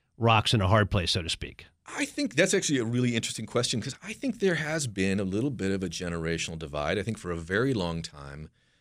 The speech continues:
Speaker 2: I've heard my colleagues say that for many philanthropies in particular, you shall be known through your good works, right? You will not, to your point, brag about what you do.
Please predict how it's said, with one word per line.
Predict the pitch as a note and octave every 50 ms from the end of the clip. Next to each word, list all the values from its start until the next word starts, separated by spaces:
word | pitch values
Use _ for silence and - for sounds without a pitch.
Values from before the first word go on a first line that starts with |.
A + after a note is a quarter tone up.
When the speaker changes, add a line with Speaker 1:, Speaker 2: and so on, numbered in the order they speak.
| _ _
Speaker 2:
I've | - E2+ F2 -
heard | - G2 G2+
my | F#2+ D#2 -
colleagues | - - D3 C3+ B2 G#2+ F#2 E2+ -
say | - - E2 D#2+ D#2 D#2
that | D#2 D#2+ D#2+
for | - - D#2+
many | D#2 E2+ F#2 F#2 F2
philanthropies | - - D#2+ F2+ G2 F#2+ - - - D#2+ -
in | D2+
particular, | D2 - - - C3 - - D#2+ D#2 D2+ D2 - - _ _ _ _ _ _ _ _ _
you | A2 A#2
shall | A#2+ - A#2+
be | G2+ G#2+ G#2
known | G2+ G2 G2 F#2
through | - - E2+
your | E2 E2+
good | E2 E2 - -
works, | - - - - - - - -
right? | D2+ D2 D2+
You | E2 F#2+ G2+
will | G2+ G#2
not, | G2 G2+ G#2+ G#2+ G#2+ -
to | - -
your | F#2+ G#2+ G#2
point, | - - D#2 E2 - -
brag | B2+ C3+ C#3 A2 F2+ C#2+ C#2 D2+
about | D2 D#2+ E2+ D2+ E2 D#2+
what | D#2 D#2+ D2+ -
you | - D2+ D2
do. | - E2+ D2 C2 - -